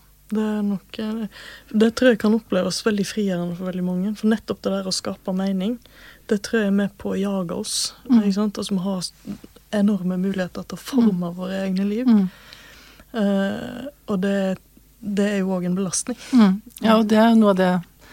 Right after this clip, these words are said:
Speaker 2: som jeg synes er frigjørende
Speaker 1: Mm.
Speaker 2: med kristendommen, da, at, eh, at det er Gud som skaper, og skaper i oss. Eh, og at, eh,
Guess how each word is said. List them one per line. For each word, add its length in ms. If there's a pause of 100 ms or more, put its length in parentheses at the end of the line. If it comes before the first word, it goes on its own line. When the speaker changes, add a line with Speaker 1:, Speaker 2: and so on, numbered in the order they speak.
(140)
Speaker 2:
som 160
jeg 100
synes 160
er 60
frigjørende 540
Speaker 1:
Mm. 80
Speaker 2:
med 420
kristendommen, 540
da, 120
at, 180
eh, 140 (800)
at 140
det 100
er 100
Gud 320
som 160
skaper, 440 (560)
og 440
skaper 640
i 160
oss. 340 (920)
Eh, 560
og 240
at, 180
eh, 380